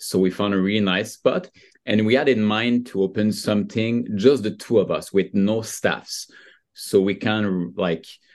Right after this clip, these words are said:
we, we thought about it, and we said, like, fourteen covers should be a right amount of, of people we could serve just by ourselves if we do a tasting menu.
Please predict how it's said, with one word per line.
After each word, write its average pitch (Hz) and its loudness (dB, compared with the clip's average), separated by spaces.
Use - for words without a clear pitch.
we, 90 0
we 95 -4
thought 101 0
about 95 0
it, 135 2
and 95 0
we 95 -2
said, 101 0
like, 85 -4
fourteen 113 -2
covers 101 0
should 92 -6
be 98 0
a 90 2
right 90 0
amount 90 0
of, 90 -4
of - -4
people 110 4
we 98 -2
could 92 -4
serve 101 0
just 101 -2
by 107 -2
ourselves 95 -2
if - -6
we 95 0
do 90 0
a 90 2
tasting 92 -2
menu. 90 0